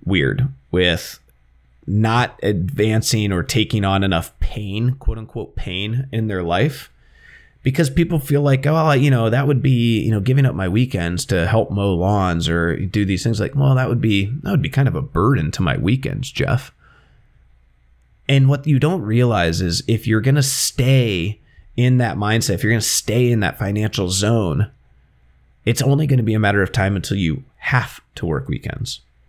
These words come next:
Or it's gonna be a matter of time until you d-, lose your home that you wanna spend your weekends at.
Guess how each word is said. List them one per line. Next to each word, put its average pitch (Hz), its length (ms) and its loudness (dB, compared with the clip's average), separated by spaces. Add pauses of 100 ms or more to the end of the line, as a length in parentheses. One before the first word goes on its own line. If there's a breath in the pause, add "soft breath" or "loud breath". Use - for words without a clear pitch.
(540)
Or - 60 -12
it's - 80 -8
gonna 127 120 2
be 113 80 0
a - 20 0
matter 117 220 2
of 101 80 -2
time 104 240 0
until - 180 -2
you 95 220 0
d-, - 340 -6
lose 110 400 2
your 87 120 -4
home 69 440 -6
that 87 100 -2
you 90 80 -2
wanna 82 140 0
spend 95 260 -4
your 82 100 -2
weekends 82 360 -4
at. - 240 -14